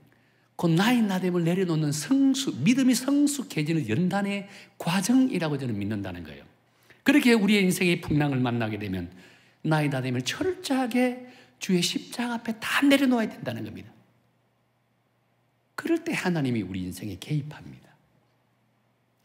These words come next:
그럴 때 하나님의 뜻을 알 수 있어요. 그럴 때 하나님의 음성을 들을 수 있다는 거예요. 그렇다면 내 인생의 주인공은 누구라고요?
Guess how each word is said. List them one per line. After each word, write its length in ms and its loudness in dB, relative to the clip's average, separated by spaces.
그럴 200 -2
때 60 -2
하나님의 480 4
뜻을 360 0
알 120 -4
수 160 -8
있어요. 360 -10
그럴 220 6
때 120 0
하나님의 440 6
음성을 420 6
들을 200 -6
수 120 -10
있다는 320 -8
거예요. 240 -14
그렇다면 760 2
내 280 8
인생의 480 2
주인공은 520 0
누구라고요? 520 -2